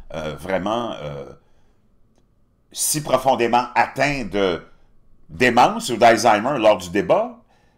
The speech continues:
alors que ça fait quatre ans que les médias le savent, qu'il est incapable de faire la différence entre son épaule gauche et son épaule droite, et a camouflé ça.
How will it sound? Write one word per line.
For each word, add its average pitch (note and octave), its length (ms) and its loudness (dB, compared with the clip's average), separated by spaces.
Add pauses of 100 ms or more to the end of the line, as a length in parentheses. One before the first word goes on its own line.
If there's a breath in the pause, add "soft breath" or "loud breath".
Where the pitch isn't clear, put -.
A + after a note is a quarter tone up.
(120)
alors A#2 200 4
que C#3+ 60 -6
ça - 100 -4
fait A2 140 -6
quatre A#2+ 240 0
ans D3+ 100 -4
que C#3+ 60 -8
les G#2+ 80 -2
médias F#2+ 260 -4
le E2+ 120 -4
savent, - 520 -8
qu'il F2+ 300 -12
est F2 320 -10 (800)
incapable F#2+ 640 -8
de D2+ 360 -8 (260 soft breath)
faire G2 180 -2
la F2 100 -2
différence F2 440 -8
entre D#2+ 160 -12
son E2 200 -10
épaule E2 320 -4
gauche F#2 260 -8
et E2 60 -14
son D#2+ 180 -12
épaule D2 320 -12
droite, C#2+ 540 -12 (1300 loud breath)
et F2+ 80 -4
a E2 80 -4
camouflé D#2 500 -8
ça. F2 400 -12